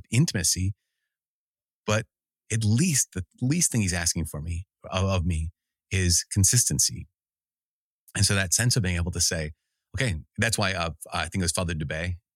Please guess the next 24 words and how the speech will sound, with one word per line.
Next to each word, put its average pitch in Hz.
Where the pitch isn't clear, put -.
in 90
one 92
of 82
his 87
books, 82
it, 92
it 98
was 92
a 87
Q 107
and 95
A 95
question 92
on 85
spirit, 87
uh, 82
spiritual 87
life. 80
I 90
think 104
it -
was 92
something 90
like, 80